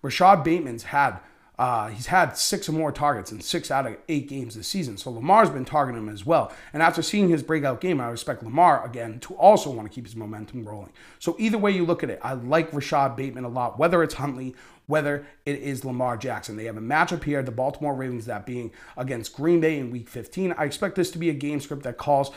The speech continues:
for whoever it is, Huntley, Lamar, to throw the ball a lot. Green Bay has been on fire. Baltimore has been struggling a bit. So I like Rashad Bateman a lot here. So that wraps up the wide receiver portion. We're gonna move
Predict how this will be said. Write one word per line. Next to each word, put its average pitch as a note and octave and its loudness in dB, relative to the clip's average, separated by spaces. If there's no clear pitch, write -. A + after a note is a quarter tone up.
for A#2+ -4
whoever F3 6
it D3 2
is, G2+ -6
Huntley, D#3+ 2
Lamar, D3 2
to - -10
throw D3+ 0
the C#3 -2
ball C3+ 2
a A#2 -8
lot. B2 -6
Green D#3 2
Bay C#3 0
has B2 -6
been A2+ -10
on G#2 -12
fire. E3 6
Baltimore A#2 -2
has G2+ -8
been A2 -12
struggling C#3 0
a C3 -4
bit. C3 -4
So C3+ -6
I G#2+ 0
like B2 -4
Rashad A2+ 0
Bateman A2+ -8
a A2+ -14
lot F#2+ -12
here. D#3+ 0
So - -14
that F3 8
wraps E3+ 6
up E3 -2
the D#3+ -6
wide C#3+ 2
receiver D#3+ -4
portion. D#3 0
We're B2+ -4
gonna A#2 -6
move D3 -4